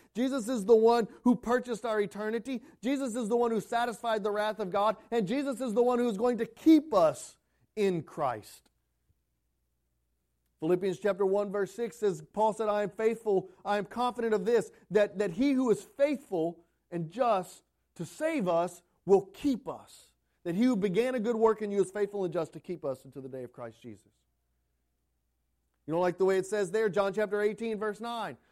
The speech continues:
Look at what it says. He says, "In order to fulfill the word of which you spoke, of those whom you've given to me,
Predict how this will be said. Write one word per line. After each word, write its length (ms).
Look 140
at 100
what 160
it 120
says. 360
He 100
says, 220
"In 60
order 280
to 80
fulfill 360
the 100
word 600
of 100
which 200
you 100
spoke, 520
of 200
those 340
whom 180
you've 280
given 340
to 40
me, 300